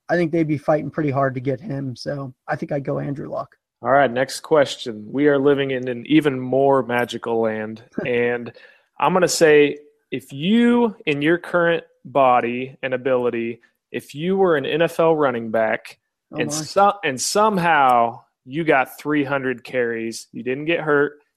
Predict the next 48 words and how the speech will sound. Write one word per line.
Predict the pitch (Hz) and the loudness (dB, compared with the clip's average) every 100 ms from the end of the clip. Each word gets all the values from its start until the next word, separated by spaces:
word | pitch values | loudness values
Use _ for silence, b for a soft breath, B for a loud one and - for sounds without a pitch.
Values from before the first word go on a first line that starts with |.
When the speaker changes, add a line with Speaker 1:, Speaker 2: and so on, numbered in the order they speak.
| - | -12
Speaker 2:
you | 117 | -8
survived | - 117 131 139 | -6 0 2 2
the | 139 | 0
whole | 151 151 | -2 -2
season, | 143 127 117 120 120 _ _ _ | -4 -4 -6 -10 -14 _ _ _
you | 156 | 0
got | 147 127 - | 0 0 -2
three | 170 165 | 0 0
hundred | 151 147 - | 2 -2 0
carries, | 143 131 120 | 0 2 0
how | - 165 | -2 -2
many | 165 160 | 0 -2
total | 147 147 135 135 | -2 0 2 4
yards | 127 123 113 | 4 2 -2
would | 117 | -10
you | 113 | -8
have? | 110 113 - _ _ _ _ _ - | -6 -6 -8 _ _ _ _ _ -2
You | 165 | 0
can | 175 180 | 2 2
Speaker 1:
Hey, | |
Speaker 2:
pick | 160 151 | 2 2
what, | 151 | 2
Speaker 1:
hey, | 220 | 2
Speaker 2:
you | 165 | 2
can | 160 | 2
pick | 175 214 | 2 4
Speaker 1:
hey. | |
Speaker 2:
whatever | 185 165 160 | 4 4 2
team | 165 175 165 | 0 0 2
you | 156 | 2
wanna | 151 147 | 2 2
play | - 127 | 2 0
for, | - 120 | 0 -8
too. | - 123 - _ _ - | -8 -12 -14 _ _ 0
Speaker 1:
Yeah, | 180 175 170 160 | 4 6 6 2
you | 180 233 | -4 -2
could | 233 - | -2 0
put | 220 | 0
me | 190 | 0
behind | 175 175 175 156 | 0 0 0 2
Dallas's | 156 165 160 175 151 | 2 2 0 -4 -2
line, | 160 160 165 165 | 2 2 2 -2
and | 151 | 0
I | 156 147 _ _ | -2 -4 _ _
think | 180 180 160 | -4 -4 -2
I'd | 160 143 | -2 -2
get | 156 | -6
negative. | 139 131 131 131 139 135 | -6 -8 -8 -8 -8 -10